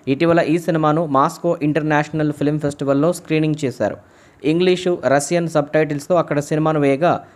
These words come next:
అప్పుడు మంచి స్పందన వచ్చింది. దీంతో త్వరలో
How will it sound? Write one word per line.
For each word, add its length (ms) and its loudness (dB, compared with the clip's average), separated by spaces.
అప్పుడు 220 0
మంచి 320 -2
స్పందన 340 0
వచ్చింది. 400 -4
దీంతో 320 2
త్వరలో 360 2